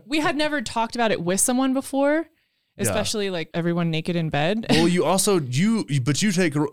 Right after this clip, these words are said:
Speaker 2: con-, charge of that, and it's like we're ha-, we're playing a game of telephone through you, basically.
Speaker 1: Yeah.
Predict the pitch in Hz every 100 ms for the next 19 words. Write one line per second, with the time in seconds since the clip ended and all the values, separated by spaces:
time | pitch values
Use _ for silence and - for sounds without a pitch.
0 | 123 147 131 180 190 139 131 110 120 -
1 | 127 - 123 131 139 135 143 127 135 123
2 | 131 127 120 107 110 104 107 107 78 -
3 | 80 76 - 208 156 -